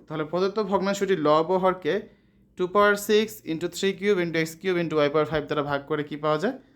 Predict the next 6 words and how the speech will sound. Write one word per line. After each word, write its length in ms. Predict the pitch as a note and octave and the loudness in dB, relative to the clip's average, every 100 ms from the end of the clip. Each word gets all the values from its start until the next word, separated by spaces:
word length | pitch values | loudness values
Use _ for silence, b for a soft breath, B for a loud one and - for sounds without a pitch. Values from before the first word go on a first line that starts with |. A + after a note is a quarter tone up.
| b b _ | b b _
দেখো, 220 | C3+ C3 A3+ - _ _ _ _ _ _ _ _ b b b b b C#3+ | -6 -4 -6 -10 _ _ _ _ _ _ _ _ b b b b b -2
আমরা 180 | E3 F#3+ | 2 2
হচ্ছে 240 | G#3 G#3 G#3+ E3+ | 0 2 2 4
লব 140 | D#3 D#3+ | 4 2
যেটা 160 | F3+ F3+ | -2 -2
পেয়েছি 260 | E3 C#3 | 0 -2